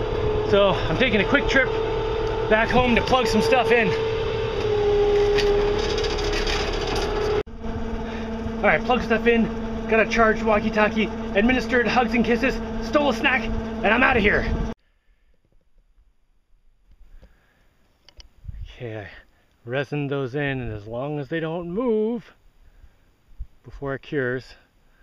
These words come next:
I should be able to go over this with a bunch of fiberglass and make it really strong. Hmm. All right. If I'm lucky, I might be able to fiberglass those in today.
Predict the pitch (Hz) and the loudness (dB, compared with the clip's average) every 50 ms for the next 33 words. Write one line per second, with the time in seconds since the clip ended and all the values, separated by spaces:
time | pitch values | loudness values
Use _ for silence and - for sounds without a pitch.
0 | _ _ - - - _ _ _ _ 104 104 110 110 107 110 104 113 117 120 123 | _ _ -20 -20 -20 _ _ _ _ -18 -16 -14 -12 -12 -10 -8 -6 -4 -4 -4
1 | 113 120 120 120 113 - - 113 113 101 - 135 135 127 - 123 - - 131 123 | -4 -4 -6 -6 -8 -10 -14 -16 -16 -12 -10 -8 -8 -8 -10 -12 -10 -8 -6 -6
2 | 117 113 110 110 104 104 101 - 110 104 107 104 120 113 113 117 117 117 110 - | -6 -8 -8 -10 -10 -10 -12 -14 -14 -14 -14 -16 -16 -16 -16 -16 -14 -14 -16 -18
3 | - - 117 117 117 117 120 123 - - - - _ _ _ _ - _ _ _ | -18 -16 -16 -14 -14 -16 -18 -20 -20 -20 -20 -20 _ _ _ _ -20 _ _ _
4 | - - - - - - - - - _ _ _ - - - - - - - - | -20 -20 -20 -20 -20 -20 -20 -20 -20 _ _ _ -20 -20 -20 -20 -20 -20 -20 -20
5 | - - _ _ _ _ - _ _ _ _ _ _ _ - - _ _ 147 127 | -20 -20 _ _ _ _ -20 _ _ _ _ _ _ _ -20 -20 _ _ -18 -18
6 | 104 - - - - - - - - - - - - _ _ _ _ _ _ _ | -18 -18 -20 -20 -20 -20 -20 -20 -20 -20 -20 -20 -20 _ _ _ _ _ _ _
7 | _ _ - - - - - - - - - - - - - - _ - _ - | _ _ -20 -20 -20 -20 -20 -20 -20 -20 -18 -16 -16 -16 -18 -20 _ -20 _ -20
8 | 110 104 - - - - 143 160 147 117 - - - - - - - - - - | -20 -20 -20 -20 -20 -18 -16 -14 -14 -14 -14 -16 -18 -20 -20 -20 -20 -20 -20 -20
9 | _ _ - _ - - _ _ _ _ _ _ _ _ _ _ _ _ _ _ | _ _ -20 _ -20 -20 _ _ _ _ _ _ _ _ _ _ _ _ _ _
10 | _ _ _ _ _ _ _ _ _ _ _ _ _ _ _ _ - 113 104 107 | _ _ _ _ _ _ _ _ _ _ _ _ _ _ _ _ -20 -18 -16 -14
11 | 107 113 123 135 151 175 208 226 214 - - 165 147 135 139 147 160 165 156 - | -12 -10 -8 -6 -4 0 0 0 -2 -2 -6 -6 -6 -6 -6 -8 -8 -8 -8 -6
12 | 165 151 151 147 139 - - 165 151 151 156 143 147 143 143 123 - 175 180 175 | -6 -6 -6 -8 -10 -10 -8 -8 -6 -4 -4 -4 -2 -4 -4 -4 -4 -2 -2 -2
13 | 170 139 151 147 135 117 - 123 120 113 104 | -2 -2 -4 -6 -6 -8 -10 -12 -14 -14 -14